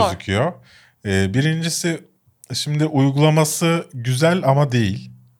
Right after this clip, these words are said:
Şimdi çok iyi bir özelliği var uygulamasının. Ee, video bir, bir şey izlerken,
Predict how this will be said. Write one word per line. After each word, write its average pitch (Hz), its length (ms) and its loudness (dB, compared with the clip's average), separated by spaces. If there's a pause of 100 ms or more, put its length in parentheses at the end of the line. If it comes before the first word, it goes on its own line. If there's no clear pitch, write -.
(120)
Şimdi 113 280 -10
çok - 400 -6
iyi 139 180 -2
bir 139 60 0
özelliği 113 540 2
var 98 80 -2
uygulamasının. 87 760 -8 (1120)
Ee, 90 280 -6
video 143 360 -4 (120)
bir, 123 540 -8
bir 127 40 -4
şey 143 220 0
izlerken, 139 600 0